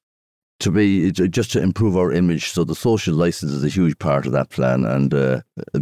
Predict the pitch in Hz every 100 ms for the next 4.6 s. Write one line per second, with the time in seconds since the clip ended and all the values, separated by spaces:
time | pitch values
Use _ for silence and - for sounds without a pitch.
0 | 73 78 73 71 - 90 85 76 64 64
1 | 67 67 67 65 - 69 67 - 76 -
2 | - - - 80 - 71 64 64 64 -
3 | 64 64 71 65 65 69 73 67 78 73
4 | 73 64 - 69 67